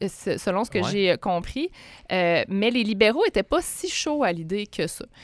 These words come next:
Speaker 1: Puis moi, je me l'explique de la manière suivante, c'est que c'est du vote qui est acquis. Les, les anglophones, ils votent libéral. Donc, pour un chef francophone, préparer un débat en anglais, moi, je fais des chroniques en anglais, là,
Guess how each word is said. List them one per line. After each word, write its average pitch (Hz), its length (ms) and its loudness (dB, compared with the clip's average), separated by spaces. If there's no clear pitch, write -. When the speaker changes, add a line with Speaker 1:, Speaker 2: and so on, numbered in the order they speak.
Speaker 1:
Puis - 180 -4
moi, 233 300 2
je 320 60 4
me 196 140 2
l'explique 185 800 -2
de 180 220 0
la 180 120 4
manière 190 360 0
suivante, 226 420 -2
c'est 196 160 -6
que 196 380 -2
c'est - 360 -4
du 185 100 -8
vote 220 300 -6
qui - 200 -10
est 175 60 -12
acquis. 180 600 -14
Les, 190 180 -10
les 185 220 -6
anglophones, 208 680 -6
ils 180 200 -6
votent 196 480 -2
libéral. 185 640 0
Donc, 208 220 6
pour 359 240 8
un 214 160 6
chef - 240 2
francophone, 262 840 -2
préparer 254 720 6
un 185 140 2
débat 175 260 4
en 226 120 2
anglais, 190 340 0
moi, 302 140 -4
je - 80 -6
fais 202 80 -2
des 165 100 -2
chroniques 190 380 -6
en 170 100 -6
anglais, 165 320 -6
là, 190 160 -8